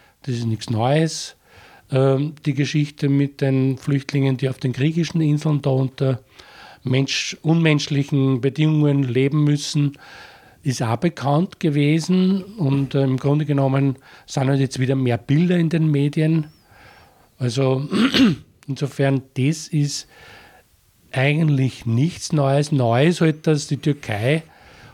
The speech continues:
offensichtlich jetzt sagt, jetzt ist es genug, jetzt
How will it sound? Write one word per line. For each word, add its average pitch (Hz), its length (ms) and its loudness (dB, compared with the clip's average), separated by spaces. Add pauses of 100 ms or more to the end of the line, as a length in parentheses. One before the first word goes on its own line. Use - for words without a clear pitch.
offensichtlich 151 840 -2
jetzt 131 360 -4
sagt, 131 340 -2
jetzt - 320 -8
ist 123 160 -10
es - 460 -8
genug, 139 460 -2
jetzt 143 160 -6